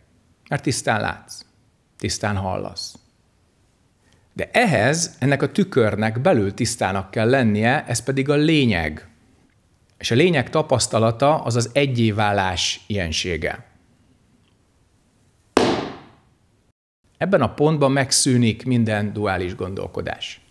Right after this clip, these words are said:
Érdekes, hogy csak az embernek van problémája ezzel a homlokcsakrával. Nekünk túlságosan is nyitott ahhoz képest, hogy mennyire nem látjuk az én képzetet.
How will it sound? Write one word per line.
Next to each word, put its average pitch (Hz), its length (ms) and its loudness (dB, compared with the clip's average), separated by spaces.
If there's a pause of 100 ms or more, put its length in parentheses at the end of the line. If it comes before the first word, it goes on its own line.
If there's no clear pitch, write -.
(1120)
Érdekes, 143 800 0
hogy 110 580 0
csak - 180 0
az 135 120 2
embernek 120 600 2
van 107 160 0
problémája 101 1000 2 (180)
ezzel 101 280 -2
a 98 40 2
homlokcsakrával. 90 1080 -4 (460)
Nekünk 135 300 2
túlságosan 117 600 2
is 104 240 -2
nyitott 120 520 0
ahhoz 110 260 2
képest, 110 400 0
hogy 117 120 0
mennyire 123 300 4
nem 123 200 4
látjuk 92 460 0
az 101 100 -2
én 92 200 -4
képzetet. - 680 -8